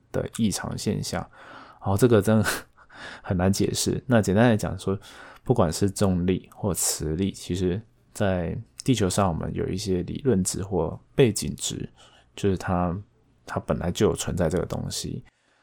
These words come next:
那我们观测到的这种地表的一些可能因为断层啊或什么作用的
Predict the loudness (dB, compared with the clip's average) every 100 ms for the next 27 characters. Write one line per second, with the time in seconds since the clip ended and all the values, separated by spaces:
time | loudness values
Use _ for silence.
0 | _ 4 4 4 4 4 4 2 0 0
1 | -2 -2 -4 -4 -6 -4 -4 -2 -4 -4
2 | -6 -4 -2 0 2 2 0 -2 -4 -4
3 | 0 2 0 0 0 0 -2 -6 -6 -6
4 | -6 -6 -6 0 2 2 -2 -6